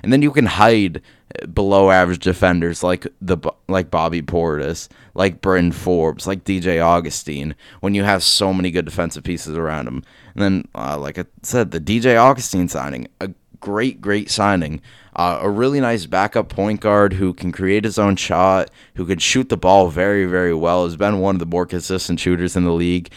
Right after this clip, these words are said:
can also, uh, play make pretty well, works well in the pick and roll. And though they didn't make that star acu-, uh, acquisition in free agency, uh, they didn't need to 'cause they already had enough really good pieces on their team. So just getting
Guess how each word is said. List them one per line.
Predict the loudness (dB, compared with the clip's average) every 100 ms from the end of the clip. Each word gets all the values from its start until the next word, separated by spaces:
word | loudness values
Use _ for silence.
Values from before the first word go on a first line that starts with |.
| -20 -8
can | 0 2
also, | 4 4 2 2 4 4
uh, | 2 -2
play | -2 0 2
make | 0 -2
pretty | -2 -2 2
well, | 4 2 0 -4
works | -2 -2 0
well | 0 0
in |
the | -2
pick | -4 -4
and | -4
roll. | -2 0 2 0 -4 -20 _
And | -6 -4
though | 0 0
they | 2 0
didn't | 0 0
make | -2 0
that | 2 2
star | 0 2 2
acu-, | 2 0 -4 -6 -8 _ _ -10
uh, |
acquisition | -6 -4 -6 -6 -6 -4 -2 0
in | -2
free | -2 -2
agency, | -2 -2 -6 -4 -2 -2 -4 _ _ _
uh, | -8 -6 -6
they | 0 0
didn't | 2 0
need | 0 0 0 0
to | -8
'cause | -6
they | -2
already | 0 -2
had | 0 2 0 0
enough | -2 -2 -4
really | -6 -4
good | -4 -4
pieces | -2 -4 -2
on | -2
their | -2
team. | -4 -4 -4
So | -4 -4
just | -4 -2
getting | 2 2